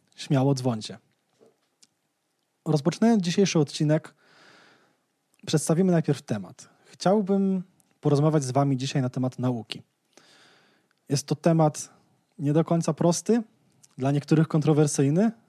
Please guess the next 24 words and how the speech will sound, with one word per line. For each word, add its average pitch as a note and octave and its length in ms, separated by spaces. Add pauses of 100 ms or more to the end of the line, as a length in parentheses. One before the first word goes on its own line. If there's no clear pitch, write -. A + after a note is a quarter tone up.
(140)
e, A#2 380 (420)
choć B2 180
boda-, C3+ 260
wy-, C#3 220
wydawać D3 400
by D3+ 100
się - 120
mogło, C#3+ 380
że C#3 220 (500)
jednak D3 300
nauka D3 360
to C#3+ 140
jest - 460 (440)
podstawa C3+ 480
dzisiejszego B2 800
czasu. D#3 400 (1000)
No, G#3+ 280
niestety E3 720
ostatnio C3+ 440
coraz - 760 (360)
więcej B2+ 480
jest, A#2+ 240
powiedzmy, A#2+ 360
wątpliwości. A#2+ 760